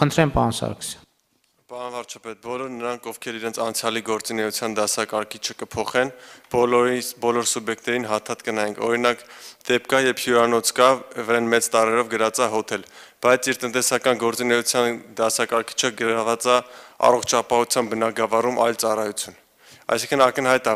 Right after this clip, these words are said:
Speaker 2: որ ինքը սխալ է գրել։ Կամ հանրային, ը, ս-, ռեստորան կա, որը հանրային
Speaker 1: Բայց կարող է առողջապահության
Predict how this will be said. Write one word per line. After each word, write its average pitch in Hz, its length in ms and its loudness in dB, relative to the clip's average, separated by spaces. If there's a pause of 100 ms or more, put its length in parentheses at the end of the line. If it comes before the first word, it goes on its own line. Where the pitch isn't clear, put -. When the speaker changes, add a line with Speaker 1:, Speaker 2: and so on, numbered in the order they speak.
Speaker 2:
որ 110 160 -4
ինքը 107 240 -6
սխալ 110 240 -2
է 110 100 -4
գրել։ 107 220 -6 (400)
Կամ 131 240 4
հանրային, 131 400 4 (400)
ը, 107 180 -2 (380)
ս-, - 140 -2 (100)
ռեստորան 123 560 4
կա, 127 120 4 (120)
որը 120 200 4
հանրային 117 300 6
Speaker 1:
Բայց 156 200 10
կարող 196 260 12
է 208 40 12
առողջապահության 165 840 10